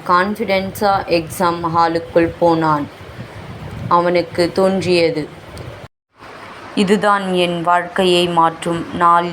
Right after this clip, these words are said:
என்று. ஆனால் வாழ்க்கை எப்பொழுதும் நாம எதிர்பார்க்கிற மாதிரி அமைவதில்லை. ரிசல்ட் நாளும் வந்தது.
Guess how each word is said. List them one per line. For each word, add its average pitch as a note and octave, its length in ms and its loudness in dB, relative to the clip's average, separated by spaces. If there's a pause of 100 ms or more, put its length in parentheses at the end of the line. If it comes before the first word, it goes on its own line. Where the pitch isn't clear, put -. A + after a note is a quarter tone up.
என்று. D#3 400 0 (640)
ஆனால் E3+ 560 4 (460)
வாழ்க்கை G3+ 500 2 (120)
எப்பொழுதும் F#3 720 0 (560)
நாம F3+ 400 2 (300)
எதிர்பார்க்கிற G3 880 2
மாதிரி F3 440 2 (240)
அமைவதில்லை. E3 800 0 (880)
ரிசல்ட் G3 600 0
நாளும் F3+ 560 2
வந்தது. E3+ 500 0